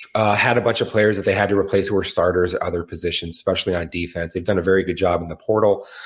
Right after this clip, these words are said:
linebacker in particular, safety. Those, those look really good. Um, they've added, uh, San Diego State's, uh, team M V P, who's only a junior, who's a linebacker. They added,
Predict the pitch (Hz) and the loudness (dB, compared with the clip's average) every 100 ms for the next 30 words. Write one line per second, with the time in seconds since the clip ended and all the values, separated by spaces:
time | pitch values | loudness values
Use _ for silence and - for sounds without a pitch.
0 | - - 104 104 101 98 95 98 82 92 | -12 -2 0 2 2 2 2 0 -2 -4
1 | 107 - 98 95 92 - 107 98 - 98 | -4 0 2 2 2 0 0 0 -2 -2
2 | 95 92 - - _ 101 101 - - - | -2 -4 -12 -20 _ 0 0 -2 -8 -12
3 | - 95 101 101 95 95 92 95 90 87 | -4 2 2 2 -2 0 -2 0 0 -2
4 | 85 87 - _ - 90 85 85 85 90 | -2 -6 -14 _ -8 -6 -4 -6 -4 -2
5 | 90 92 92 90 - 87 - 107 98 95 | 2 2 2 0 -2 -4 0 0 2 2
6 | 92 90 98 92 92 - - - - - | 2 2 0 2 0 -4 -8 -20 -20 -20
7 | _ 92 87 85 82 - 113 101 95 98 | _ -6 -2 -2 -2 0 0 2 2 2
8 | 95 - 98 98 98 - - 101 92 95 | 0 2 2 2 -2 -12 -6 -2 0 2
9 | 90 95 92 87 95 95 95 98 92 95 | 0 -4 -4 -2 0 2 2 2 2 2
10 | 90 95 87 98 90 90 92 90 85 | 2 2 2 2 2 2 2 0 -2